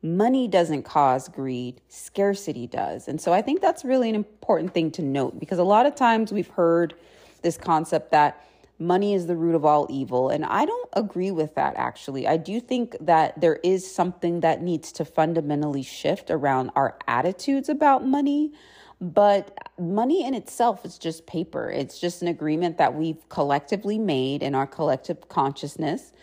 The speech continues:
um, to provide worth and value to.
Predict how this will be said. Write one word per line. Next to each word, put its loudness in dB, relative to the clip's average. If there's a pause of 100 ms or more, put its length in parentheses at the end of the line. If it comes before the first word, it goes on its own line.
(380)
um, 2
to -4
provide 2
worth -2
and 0
value 2
to. -6